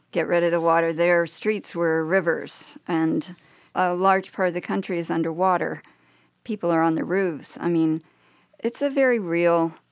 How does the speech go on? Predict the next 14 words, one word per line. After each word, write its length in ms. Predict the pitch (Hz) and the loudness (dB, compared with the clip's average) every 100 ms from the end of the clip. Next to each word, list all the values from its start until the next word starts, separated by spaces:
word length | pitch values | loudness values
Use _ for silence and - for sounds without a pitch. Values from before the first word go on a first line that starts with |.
| _ _ _ _ _ _ - | _ _ _ _ _ _ -6
thing, 380 | 165 156 160 165 _ - | -2 0 -2 -8 _ -14
this 200 | - - | -12 -10
climate 380 | 160 160 160 | -6 -4 -4
change 520 | - 160 165 160 - - - | -6 -2 0 -2 -6 -14 -8
and 280 | 170 165 156 | -2 -2 -2
this 200 | 151 - | -4 -8
challenge, 500 | - 175 160 160 156 | -4 -2 0 0 -2
especially 540 | 151 - 185 185 180 165 | -6 -4 -2 -2 -6 -6
for 300 | - 156 156 | -4 -4 -4
the 380 | 156 156 151 156 _ _ _ _ - | -4 -4 -4 -8 _ _ _ _ -6
communities 720 | 196 175 170 156 160 156 - | -2 2 2 0 -2 -4 -4
in 480 | 170 160 160 156 - | 0 2 2 0 -2
the 140 | 170 | -8
Caribbean, 720 | 160 170 156 156 208 180 175 | -6 -4 -4 -2 0 2 2